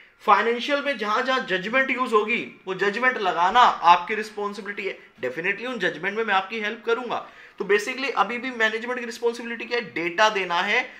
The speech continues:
उस data के base पे वहां मैं audit करता था, यहां मैं prepare करूंगा, यहां मैं compile करूंगा financial as per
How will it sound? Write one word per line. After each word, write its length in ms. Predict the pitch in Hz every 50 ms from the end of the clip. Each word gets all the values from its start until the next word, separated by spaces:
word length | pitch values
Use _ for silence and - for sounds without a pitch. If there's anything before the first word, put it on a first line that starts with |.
| - - - _ -
उस 260 | 262 277 233 202 -
data 400 | 190 214 220 233 - 285 269 294
के 200 | 294 320 311 311
base 300 | 214 233 269 262 269 -
पे 400 | - 311 285 208 139 - - 127
वहां 340 | 135 151 151 170 226 233 277
मैं 100 | 294 302
audit 340 | 277 269 269 262 311 311 -
करता 340 | 330 294 190 190 294 294 294
था, 80 | 302
यहां 300 | 302 240 196 196 208 214
मैं 200 | 262 277 285 -
prepare 440 | - 240 240 - 233 240 240 233 -
करूंगा, 480 | 214 202 185 170 160 151 147 117 - - - - - -
यहां 140 | 180 214 240
मैं 140 | 269 269 -
compile 520 | 233 214 208 - - 190 196 226 240 254
करूंगा 440 | 233 220 196 190 196 214 226 220 214
financial 460 | 196 180 180 185 190 - 226 208 - -
as 160 | 165 170 180
per 220 | - - 233 254